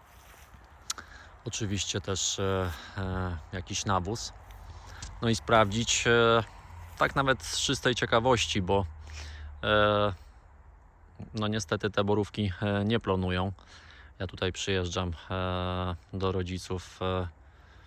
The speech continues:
średnio raz na tydzień, raz na dwa tygodnie. E, tak więc byłem, e, w tym roku, mm, i przychodziłem tutaj parę razy, żeby zobaczyć właśnie, czy można by było, e, trochę tych borówek zjeść, e, ale niestety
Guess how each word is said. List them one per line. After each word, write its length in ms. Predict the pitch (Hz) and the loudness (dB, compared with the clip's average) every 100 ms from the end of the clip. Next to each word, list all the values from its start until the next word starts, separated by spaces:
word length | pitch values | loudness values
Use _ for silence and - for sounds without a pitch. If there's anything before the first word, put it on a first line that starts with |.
| - | -16
średnio 460 | - 95 85 92 | -6 -4 -2 -2
raz 180 | 90 90 | -2 -2
na 100 | 95 | -4
tydzień, 300 | 87 87 101 | -4 -2 0
raz 180 | 95 87 | 0 -2
na 60 | 92 | -4
dwa 160 | 87 | -2
tygodnie. 520 | - 90 90 82 95 95 - | -4 -2 -4 -2 -4 -4 -6
E, 420 | 92 92 92 90 87 | -4 -2 -2 -2 -4
tak 120 | 87 | -6
więc 180 | 92 90 | -6 -4
byłem, 380 | 90 92 90 85 - - - - - | -2 -2 -2 -6 -12 -20 -20 -16 -8
e, 460 | 95 92 90 92 80 - | -4 -4 -2 -4 -6 -12
w 40 | - | -6
tym 220 | 98 95 | -2 2
roku, 460 | 95 92 - 101 90 - | 2 0 2 2 0 -6
mm, 380 | 92 92 95 98 | -4 -4 -4 -6
i 80 | 113 | -8
przychodziłem 560 | - 113 104 92 98 92 | -6 -2 -2 0 0 0
tutaj 240 | - 92 | -2 0
parę 240 | 95 95 | 2 4
razy, 280 | 95 92 92 | 4 2 0
żeby 220 | 92 92 | -2 -2
zobaczyć 460 | 92 92 90 - 90 | -2 -2 -2 -4 -4
właśnie, 360 | 90 87 98 87 - - - - - - - - | -4 -2 -4 -4 -8 -14 -14 -14 -14 -14 -14 -2
czy 160 | - | 4
można 340 | 131 135 117 123 | 8 8 8 8
by 160 | 120 | 6
było, 320 | 120 127 120 107 - | 8 10 10 10 4
e, 200 | 113 107 | 8 8
trochę 300 | 101 120 110 | 8 4 4
tych 140 | 113 110 | 2 4
borówek 400 | 110 110 104 98 | 6 6 6 4
zjeść, 520 | 101 104 - - - | 4 4 4 2 2
e, 200 | 107 104 - - | 4 2 -2 -6
ale 260 | 110 104 104 | 0 2 2
niestety 600 | 101 - 104 95 107 | -2 2 2 2 0